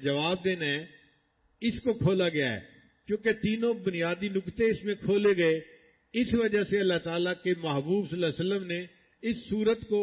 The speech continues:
پورے قرآن مجید کا دل کہا ہے۔ اور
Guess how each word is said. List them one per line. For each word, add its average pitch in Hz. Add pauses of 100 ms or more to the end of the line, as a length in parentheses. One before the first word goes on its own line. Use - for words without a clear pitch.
(160)
پورے 214
قرآن 190
مجید 170
کا 185 (140)
دل 190
کہا 131
ہے۔ 92 (4000)
اور 165